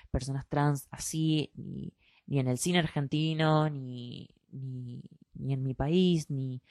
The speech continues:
haciendo esto que yo estoy haciendo, y tal vez en el mundo seamos pocas las que, las que seamos así. Dije, "Ok, eh, esta exposición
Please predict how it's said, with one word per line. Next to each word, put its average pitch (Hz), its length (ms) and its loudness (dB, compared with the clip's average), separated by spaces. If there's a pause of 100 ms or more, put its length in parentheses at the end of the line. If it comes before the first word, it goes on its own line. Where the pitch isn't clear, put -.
(180)
haciendo 156 400 4
esto 170 240 4
que - 80 -2
yo 147 120 -2
estoy 151 180 2
haciendo, 165 420 2
y 156 80 2
tal 147 220 4
vez 202 400 4 (100)
en 139 140 0
el 143 80 0
mundo 180 340 8
seamos 160 360 2
pocas 202 420 8 (280)
las 131 220 2
que, 120 640 0
las 131 160 2
que 143 100 2
seamos 139 380 6
así. 151 420 2 (120)
Dije, 131 600 0 (120)
"Ok, 165 220 12
eh, 143 680 0
esta 147 300 2
exposición 147 720 0